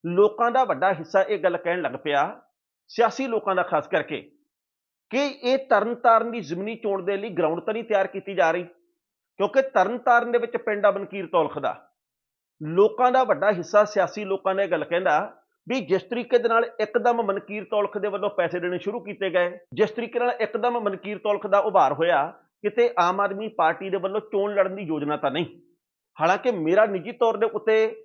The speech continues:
ਅ, ਇਹ ਪ੍ਰਭਾਵ ਆ ਵੀ ਜੇਕਰ ਲੜਨੀ ਵੀ ਹੋਵੇ ਮਨਕੀਰਤ ਔਲਖ ਨੇ, ਤੇ ਇੱਕ ਗੁਨਾਹ ਥੋੜ੍ਹੀ ਆ,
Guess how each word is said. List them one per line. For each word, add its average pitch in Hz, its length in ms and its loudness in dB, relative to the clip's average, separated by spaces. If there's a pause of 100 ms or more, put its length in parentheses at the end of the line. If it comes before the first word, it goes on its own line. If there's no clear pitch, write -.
(200)
ਅ, 175 40 4
ਇਹ 202 260 0
ਪ੍ਰਭਾਵ 214 420 4
ਆ 185 60 2
ਵੀ 233 100 -2
ਜੇਕਰ 240 300 0
ਲੜਨੀ 190 380 0
ਵੀ 262 120 -4
ਹੋਵੇ 220 200 0
ਮਨਕੀਰਤ 202 440 -6
ਔਲਖ 180 260 2
ਨੇ, 170 160 0 (340)
ਤੇ 202 60 0
ਇੱਕ 214 120 -4
ਗੁਨਾਹ 190 280 0
ਥੋੜ੍ਹੀ 247 320 -2
ਆ, 120 120 0